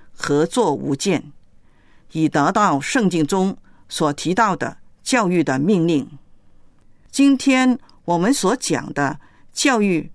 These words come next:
是什么形式呢？基督教教育，或者说教会的教导工作，又是怎样的教育呢？我们说教育有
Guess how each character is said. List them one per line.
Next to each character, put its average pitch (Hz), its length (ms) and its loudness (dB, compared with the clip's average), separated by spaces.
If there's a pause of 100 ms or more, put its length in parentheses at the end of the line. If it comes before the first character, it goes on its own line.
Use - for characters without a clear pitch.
是 - 220 -2
什 160 200 -2
么 180 140 0 (400)
形 160 380 -2
式 240 220 0
呢？ 190 220 -2 (920)
基 254 140 2
督 240 100 2
教 214 220 0
教 196 240 0
育， 156 260 0 (640)
或 240 260 0
者 131 140 -2
说 180 420 -2 (380)
教 262 200 2
会 226 140 0
的 160 140 2
教 208 260 0
导 131 220 -4
工 170 200 -2
作， - 320 -4 (520)
又 254 200 2
是 185 380 -2 (180)
怎 151 280 2
样 185 180 2
的 151 100 0
教 202 280 0
育 208 160 2
呢？ 185 220 0 (1080)
我 - 120 0
们 202 140 4
说 262 400 0 (580)
教 277 300 2
育 240 380 2 (280)
有 151 440 0